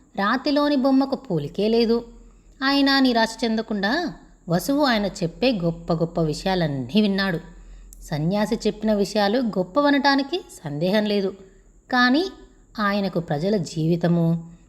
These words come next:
వారి కష్టసుఖాలు కొంచెమైనా తెలియవు. సామాన్య కుటుంబంలో పుట్టి ప్రజలతో నిత్యము కలిసి మెలిగే వసువుకి త్వరలోనే ఈ విషయం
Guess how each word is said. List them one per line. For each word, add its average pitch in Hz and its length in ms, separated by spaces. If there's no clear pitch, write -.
వారి 240 260
కష్టసుఖాలు 208 880
కొంచెమైనా 165 840
తెలియవు. 202 440
సామాన్య 247 720
కుటుంబంలో 226 640
పుట్టి 180 680
ప్రజలతో 254 520
నిత్యము 226 560
కలిసి 196 440
మెలిగే 233 360
వసువుకి 180 960
త్వరలోనే 285 520
ఈ 240 260
విషయం 175 400